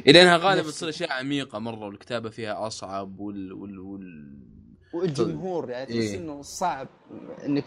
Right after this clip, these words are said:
Speaker 2: توجه شيء سنن كذا. بس يعني بشكل عام أنت، إذا أنت بتشوفه، يعني ودي إياكم يعني تشوفون البوستر حقه على الأقل كيف شكله، مرة ما تحس إنه هذا شيء
Speaker 1: سوداوي.
Speaker 2: ينطبق عليه هذا الوصف.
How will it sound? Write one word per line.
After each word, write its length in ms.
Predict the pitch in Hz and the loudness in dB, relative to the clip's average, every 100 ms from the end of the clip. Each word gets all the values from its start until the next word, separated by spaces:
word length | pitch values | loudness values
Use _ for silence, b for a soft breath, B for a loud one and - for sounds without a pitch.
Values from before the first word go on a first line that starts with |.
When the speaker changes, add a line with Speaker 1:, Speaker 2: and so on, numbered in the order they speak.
| - | 4
Speaker 2:
توجه 300 | 156 139 135 | 4 6 2
شيء 420 | 135 151 139 131 | 4 6 6 4
سنن 420 | - 156 139 123 131 - | 4 2 2 0 -4 0
كذا. 240 | 127 123 - - B B B B - - | 2 2 -4 -16 B B B B -16 -2
بس 140 | 196 | -2
يعني 160 | 311 466 | 0 -2
بشكل 380 | - 269 262 240 | 0 2 4 6
عام 300 | 240 240 - | 8 8 6
أنت، 140 | 240 | 4
إذا 200 | 220 185 | 8 10
أنت 160 | 240 247 | 10 8
بتشوفه، 640 | 170 165 - 220 220 220 208 | 2 2 2 2 4 6 6
يعني 400 | 170 151 139 - | 6 4 0 4
ودي 260 | 180 170 | 6 8
إياكم 380 | 185 180 160 151 131 | 6 6 2 0 0
يعني 220 | 139 139 | -2 -2
تشوفون 360 | - 156 180 | -2 0 4
البوستر 460 | 156 131 165 165 127 | 4 8 6 6 0
حقه 260 | - 143 127 | 0 0 2
على 120 | 131 | 2
الأقل 200 | - 175 | 4 2
كيف 240 | - 139 | 4 2
شكله، 380 | - 151 - 151 156 b b b | 4 0 4 2 0 b b b
مرة 300 | 208 302 208 | 10 10 8
ما 120 | 185 | 2
تحس 280 | 202 285 - | 0 -4 -2
إنه 340 | 208 170 160 180 | 2 2 4 4
هذا 120 | 151 | 4
شيء 500 | - 180 180 156 107 - - - - - _ _ _ _ _ - | 4 4 4 2 -2 -6 -20 -20 -20 -20 _ _ _ _ _ -14
Speaker 1:
سوداوي. 400 | - 92 90 92 | -2 0 2 0
Speaker 2:
ينطبق 140 | 87 | 0
عليه 260 | 131 139 143 | -4 -6 -6
هذا 140 | 127 | -8
الوصف. 320 | 123 120 120 | -8 -10 -12